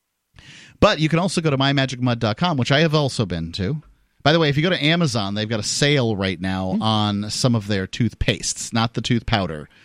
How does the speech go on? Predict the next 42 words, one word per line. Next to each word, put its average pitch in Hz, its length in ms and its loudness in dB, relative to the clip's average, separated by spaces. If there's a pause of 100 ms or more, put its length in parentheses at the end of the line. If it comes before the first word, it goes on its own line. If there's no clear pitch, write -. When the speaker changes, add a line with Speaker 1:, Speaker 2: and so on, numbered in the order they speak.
(140)
Speaker 1:
I 127 120 2
don't 135 100 2
know 131 120 2
about 110 120 -4
the - 80 -10
tooth 98 180 -2
powder. 92 320 -2
I 92 180 -2 (120)
didn't 92 220 -4
see - 140 0
that 80 160 -4
today, 82 160 -6
but 101 100 -2
I 123 40 2
saw 127 200 4
some 117 180 -2
toothpastes - 460 -4
were 87 160 -2
on 85 100 -4
sale. 87 300 -4 (160)
Fifty 226 320 2
percent 165 320 2
off. 101 180 -4
That's 123 180 -2
a 123 60 -2
big 120 160 -2
deal. 95 320 -4 (500)
And 139 560 2
if 127 100 -2
you 127 60 0
go 143 160 2
there, 123 200 0
make 120 140 -2
sure 123 220 -2
you 113 760 2 (120)
leave 107 220 -2
a 107 40 -2
review 104 480 0
because 98 480 -2
they 95 160 -2
appreciate 98 420 -4
that. 73 160 -12